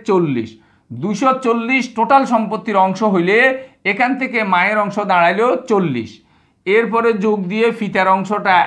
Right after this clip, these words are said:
একই অবস্থা চল্লিশ, এরপরে চল্লিশ যেহেতু এখানেও নিচে, আর চল্লিশ দিয়ে যখন চল্লিশকে আপনি ভাগ করবেন রেজাল্ট হবে এক, আর এক রে যখন তেরো দ্বারা গুণ করবেন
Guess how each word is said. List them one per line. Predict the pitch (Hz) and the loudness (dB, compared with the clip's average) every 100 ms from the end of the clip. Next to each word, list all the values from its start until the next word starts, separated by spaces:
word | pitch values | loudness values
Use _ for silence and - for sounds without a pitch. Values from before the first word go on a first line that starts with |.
| 170 | 0
একই | 175 214 202 | -2 -2 0
অবস্থা | 175 175 175 175 175 180 - | 0 -2 -2 0 0 0 0
চল্লিশ, | 185 160 123 98 98 _ _ _ _ - | 0 0 -2 -6 -12 _ _ _ _ -4
এরপরে | 185 226 226 240 240 233 | 0 0 2 0 -2 -2
চল্লিশ | 214 214 214 196 | -2 -2 -4 -2
যেহেতু | 214 226 233 302 | 0 0 -2 -2
এখানেও | 202 220 233 233 202 | 0 2 2 2 0
নিচে, | 190 190 180 | -4 -4 0
আর | 180 180 180 | 2 2 0
চল্লিশ | 202 202 202 | -6 -6 -8
দিয়ে | 185 202 | -4 -2
যখন | 190 226 | -2 -2
চল্লিশকে | 220 196 202 202 226 | -4 -4 -4 0 0
আপনি | 214 220 170 | 0 0 2
ভাগ | 185 - | 2 2
করবেন | 220 202 202 165 175 - _ - | 0 4 4 2 -2 -12 _ -4
রেজাল্ট | 160 185 202 220 220 | 0 2 4 4 4
হবে | 214 220 - 202 165 | 2 0 2 4 4
এক, | - - _ _ - | 0 -10 _ _ 2
আর | 170 175 - 170 196 | 4 2 0 -2 -2
এক | 202 | 0
রে | 233 226 | 0 0
যখন | 220 220 214 | 0 -2 -2
তেরো | 196 196 202 | 0 2 2
দ্বারা | 190 190 180 | 2 2 0
গুণ | 180 190 | 0 0
করবেন | 180 208 214 240 262 | 2 2 4 4 4